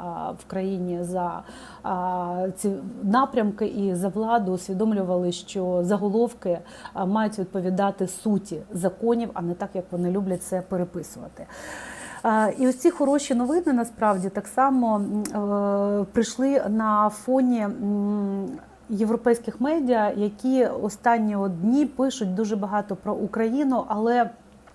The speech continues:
не в тій тональності, яка нам сьогодні потрібна. Не про важку ситуацію на фронті, не про героїзм української армії, а про склоки в українській владі, яка там з чуток збиралася прибрати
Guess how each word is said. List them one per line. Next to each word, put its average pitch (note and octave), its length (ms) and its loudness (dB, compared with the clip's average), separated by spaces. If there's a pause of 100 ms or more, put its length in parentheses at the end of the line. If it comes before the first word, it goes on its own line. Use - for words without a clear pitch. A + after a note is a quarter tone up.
(180)
не A#3 100 4
в G#3+ 60 -2
тій A#3+ 160 -2
тональності, G#3+ 580 -2
яка G3 180 -2
нам F#3+ 180 -2
сьогодні F#3 380 -4
потрібна. F3+ 460 -10 (460)
Не B3 140 2
про B3+ 160 2
важку A3 300 -2
ситуацію G#3 640 -2
на F#3 60 -2
фронті, F3 520 -4
не G3+ 320 0
про A#3 340 4
героїзм G#3+ 680 4
української G3+ 580 -4
армії, E3+ 440 -4 (380)
а A3+ 100 4
про A3+ 220 0
склоки G#3+ 680 2
в F3+ 40 -6
українській G3 440 -4
владі, C4 360 2
яка A3 340 4
там F3+ 580 -4
з F3 240 -8
чуток C4+ 540 0 (100)
збиралася G3+ 920 0
прибрати G#3+ 800 2